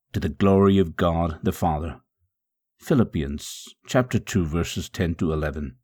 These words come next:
One day, when the future nation of Israel is a generation old, there will be signs and wonders throughout the earth.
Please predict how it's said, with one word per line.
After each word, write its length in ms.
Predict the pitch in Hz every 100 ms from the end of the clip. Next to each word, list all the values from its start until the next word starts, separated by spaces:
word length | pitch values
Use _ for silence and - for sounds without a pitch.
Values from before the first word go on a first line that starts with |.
| _ _ _ _ _ _
One 280 | - 95 80
day, 280 | 76 78 82 _ _ _ _ _
when 180 | - 92
the 80 | 92
future 420 | - 95 95 104
nation 440 | 82 95 90 101 87
of 120 | 80
Israel 800 | 92 78 87 87 85 85 87 -
is 280 | 92 85 -
a 200 | 85 85
generation 720 | 76 95 90 87 85 - 90
old, 420 | - 76 73 76 - _ _ _ _ _
there 240 | 90 104
will 160 | 101 98
be 140 | 101
signs 580 | - 104 92 95 98 -
and 160 | 90 73
wonders 500 | 90 90 82 78 -
throughout 380 | - 82 80 85
the 140 | 78
earth. 300 | 76 -